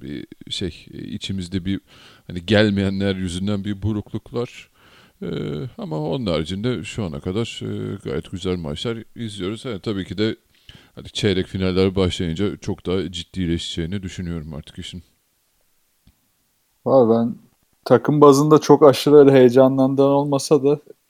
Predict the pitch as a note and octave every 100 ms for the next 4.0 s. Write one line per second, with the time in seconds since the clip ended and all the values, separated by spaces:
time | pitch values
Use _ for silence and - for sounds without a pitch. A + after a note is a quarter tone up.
0 | _ _ _ - G#2 G#2 A2+ A#2 A#2 A#2
1 | - - - A2+ - A#2 A#2 A#2 A2 B2
2 | A#2 A2+ A2 A2 B2 A#2+ A2 - A2 A2
3 | A2+ A2+ A2 G#2 F#2 G2 G2 G2+ - A#2